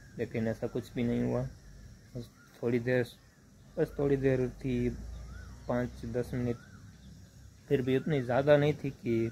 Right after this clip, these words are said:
पानी बह के निकल जाए, बस बूंदे थी नॉर्मल सी।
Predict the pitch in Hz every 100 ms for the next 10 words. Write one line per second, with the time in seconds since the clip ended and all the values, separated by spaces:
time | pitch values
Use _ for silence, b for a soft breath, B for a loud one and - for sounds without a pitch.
0 | - 113 117 120 117 120 123 117 113 117
1 | 110 107 110 - - - - - - -
2 | - - 127 117 - 135 135 131 123 131
3 | 127 123 - - - 127 123 113 117 113
4 | 113